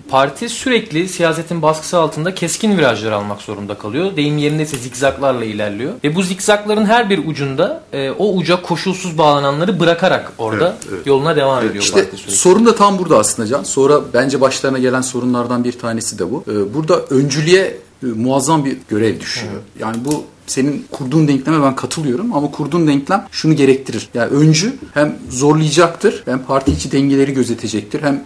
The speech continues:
Speaker 2: bırakması gerekeni bırakacak, yanına alması gerekenin yanına alacaktır ve öyle devam edecektir. Bu bence müthiş bir siyaset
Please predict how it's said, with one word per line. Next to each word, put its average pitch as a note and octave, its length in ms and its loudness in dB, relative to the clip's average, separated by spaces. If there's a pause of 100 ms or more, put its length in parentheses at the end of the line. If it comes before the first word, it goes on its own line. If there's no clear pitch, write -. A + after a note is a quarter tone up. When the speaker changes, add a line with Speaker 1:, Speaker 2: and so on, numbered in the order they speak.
Speaker 2:
bırakması C#3+ 420 2
gerekeni C3+ 420 4
bırakacak, C3+ 580 4
yanına D3 220 6
alması C3+ 320 2
gerekenin B2+ 360 4
yanına D3+ 280 6
alacaktır A#2 500 4
ve E3 40 2
öyle D3 240 0
devam C#3+ 260 6
edecektir. A2 460 -4
Bu G3+ 320 2
bence D#3 240 2
müthiş D#3+ 380 0
bir E3 180 -2 (120)
siyaset C#3+ 600 2